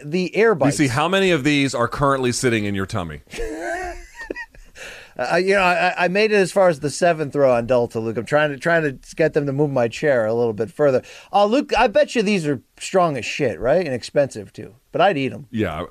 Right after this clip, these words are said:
Speaker 2: I, I would eat all of them.
Speaker 1: <laughs> You're like, "I would eat them out of Mike's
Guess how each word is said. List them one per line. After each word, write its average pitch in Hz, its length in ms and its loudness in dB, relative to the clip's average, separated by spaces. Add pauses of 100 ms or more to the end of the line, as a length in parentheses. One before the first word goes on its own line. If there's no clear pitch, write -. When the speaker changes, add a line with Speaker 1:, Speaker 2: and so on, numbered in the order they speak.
(360)
Speaker 2:
I, 95 120 -2
I 101 180 -2
would 95 120 -6
eat 87 260 -6
all 85 220 -6
of 73 120 -14
them. 69 320 -14
Speaker 1:
<laughs> - 80 -20
You're 185 180 -2 (1000)
like, 160 180 4
"I 180 80 4
would 196 100 2
eat 185 120 -2
them 165 220 0
out 156 220 2
of 123 160 -2
Mike's 120 380 -2